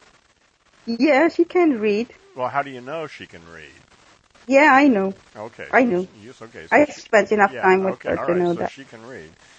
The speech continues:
Speaker 1: Yeah.
Speaker 2: Yeah, it, all right, that's interesting. Huh.
Speaker 1: <laughs>
Speaker 2: Well, yeah, since she's a volunteer, <laughs> there's not much you can do.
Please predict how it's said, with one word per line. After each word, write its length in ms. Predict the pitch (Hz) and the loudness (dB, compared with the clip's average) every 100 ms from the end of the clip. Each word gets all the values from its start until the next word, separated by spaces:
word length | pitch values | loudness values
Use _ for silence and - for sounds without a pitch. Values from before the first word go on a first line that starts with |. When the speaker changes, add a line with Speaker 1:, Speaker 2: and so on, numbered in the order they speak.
| _ _ _ _ _ | _ _ _ _ _
Speaker 1:
Yeah. 160 | 185 180 - | -4 -4 -8
Speaker 2:
Yeah, 180 | 156 143 151 - | -16 -18 -18 -20
it, 140 | 147 - | -20 -18
all 40 | 143 | -16
right, 140 | 175 | -16
that's 260 | 165 220 - | -14 -14 -12
interesting. 600 | 359 - 277 - 95 67 - _ _ _ _ | -12 -12 -14 -14 -18 -20 -20 _ _ _ _
Huh. 180 | 139 87 - 285 | -16 -16 -12 -6
Speaker 1:
<laughs> 60 | 277 - 285 - 302 | -6 -4 -6 -2 -2
Speaker 2:
Well, 300 | - 165 180 - _ _ | 2 2 2 -2 _ _
yeah, 260 | 135 147 117 | -2 0 -2
since 240 | - 151 | -4 -10
she's 220 | 147 143 127 | -10 -8 -4
a 40 | |
volunteer, 680 | 120 139 135 123 170 185 139 | 4 4 4 0 0 2 2
<laughs> 60 | - | 0
there's 240 | 160 - | -4 0
not 260 | 143 135 - | 0 0 -4
much 240 | 147 - | -8 -6
you 80 | 139 | -14
can 240 | 120 131 120 | -12 -14 -10
do. 260 | 131 202 | -4 -4